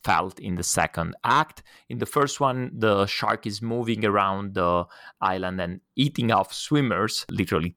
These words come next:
picking them up and moving secretly. And Hopper, Brody, and whoever the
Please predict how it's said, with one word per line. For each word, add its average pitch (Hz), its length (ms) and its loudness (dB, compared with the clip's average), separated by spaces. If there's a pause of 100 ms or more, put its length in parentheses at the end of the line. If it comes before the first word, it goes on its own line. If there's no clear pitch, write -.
(120)
picking - 360 0
them 90 140 2
up 107 220 2
and 95 160 -10
moving 92 320 -8
secretly. 165 680 -2 (520)
And 104 580 -2
Hopper, 95 500 0
Brody, 85 640 0
and 82 440 -4
whoever 82 340 -2
the - 40 -8